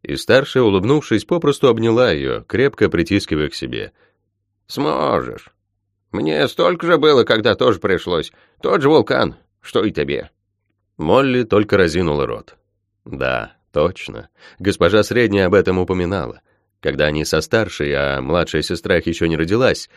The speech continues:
"И берега старая вот так же со мной стояла, как я сейчас с тобой стою",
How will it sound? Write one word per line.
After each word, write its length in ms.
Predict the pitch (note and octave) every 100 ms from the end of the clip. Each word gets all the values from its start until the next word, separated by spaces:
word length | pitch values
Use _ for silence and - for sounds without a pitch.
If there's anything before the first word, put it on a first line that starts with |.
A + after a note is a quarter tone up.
| _ _ _ _ _ _ _ -
"И 140 | C3+
берега 540 | D#3+ E3+ D#3+ C3+ C#3 C#3+
старая 480 | - G#2+ A2+ G2+
вот 180 | F2 F#2+
так 200 | - C3+
же 100 | G#2+
со 160 | F#2+ G#2
мной 220 | G2+ F#2
стояла, 580 | - F2+ F#2+ A#2+ G#2+ D#2+ - _ _
как 200 | - -
я 160 | A2 A2
сейчас 240 | - G2+
с 60 | -
тобой 320 | G2+ A2 A#2
стою", 400 | - F2 C#2 B1+